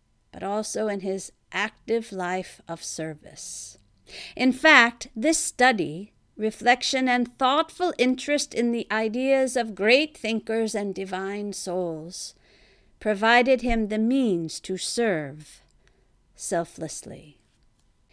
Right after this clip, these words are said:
Gandhiji was not the only individual to be so deeply influenced by the Gita in the context of service. It has been the spiritual inspiration and motivating factor for a great many of India's social and religious reformers.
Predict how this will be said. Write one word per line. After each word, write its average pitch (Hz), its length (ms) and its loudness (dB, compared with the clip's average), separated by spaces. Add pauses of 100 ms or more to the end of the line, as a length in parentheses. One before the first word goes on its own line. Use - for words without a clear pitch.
(400)
Gandhiji 349 640 6
was 269 220 2
not 311 340 4
the 277 120 4
only 269 400 2
individual 233 640 2
to 196 100 -6
be 208 180 -4
so 247 540 4 (280)
deeply 294 540 2
influenced 233 720 -2
by 190 160 0
the 180 140 -4
Gita 202 600 -8 (140)
in 185 140 -4
the 180 100 -4
context 196 760 -6
of 165 100 -10
service. 214 840 -6 (760)
It 254 80 4
has 302 240 4
been 339 240 8
the 349 80 4
spiritual 311 640 2
inspiration 247 920 2
and 233 160 2
motivating 220 640 2
factor 220 500 -4
for 220 300 -10
a 208 40 -10
great 254 440 0
many 233 340 -2
of 214 140 -2
India's 226 460 0
social 226 600 -2
and 214 180 -2
religious 190 560 -4
reformers. - 920 -10